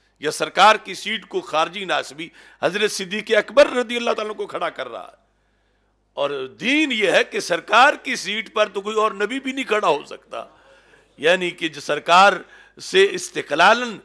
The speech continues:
वो जहन्नम में गया जो उनसे मुस्तगनी हुआ है। खलीलुल्लाह को हाजत रसूल अल्लाह की,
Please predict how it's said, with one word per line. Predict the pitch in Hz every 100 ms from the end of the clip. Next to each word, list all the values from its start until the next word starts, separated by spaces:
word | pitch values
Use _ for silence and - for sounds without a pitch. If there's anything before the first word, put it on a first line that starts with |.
| _ _ _ _ _
वो | - 110 139 180 160
जहन्नम | 127 135 185 208 202
में | 185 185 160
गया | 165 165
जो | 156 165
उनसे | 180 - 165
मुस्तगनी | 147 - 147 131 147 160
हुआ | 143 143 135 - - _ -
है। | 160 170
खलीलुल्लाह | - 143 196 220 196 180 180 165
को | 170 180 135
हाजत | 143 151 170 143
रसूल | 139 - 156 139
अल्लाह | 131 131
की, | 110 - -